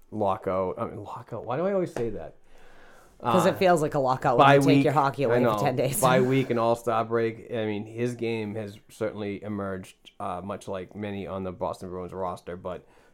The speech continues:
Speaker 1: thoughts on McAvoy and, and his, and his game lately, and going into a hopeful long playoff run with him?
Speaker 2: Okay. Well, this is probably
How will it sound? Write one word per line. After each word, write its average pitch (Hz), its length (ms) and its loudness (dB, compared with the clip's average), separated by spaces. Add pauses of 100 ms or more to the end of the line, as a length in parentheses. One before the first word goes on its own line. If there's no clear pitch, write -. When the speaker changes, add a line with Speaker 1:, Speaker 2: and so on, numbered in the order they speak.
Speaker 1:
thoughts 107 240 -2
on 104 160 0
McAvoy 95 600 -2
and, 90 140 -6
and 92 220 -12
his, 98 320 -12
and 95 280 -14
his 101 260 -10
game 92 340 -10
lately, 82 400 -14 (140)
and 113 220 -2
going 117 320 2
into 101 520 -4 (500)
a 90 100 -4
hopeful 92 400 -4
long 87 380 -6 (100)
playoff 85 380 -6
run 85 300 -8
with 110 180 -2
him? 78 180 -12 (760)
Speaker 2:
Okay. 104 340 -14 (400)
Well, 170 720 0
this 160 180 -2
is 127 100 -10
probably 95 460 -6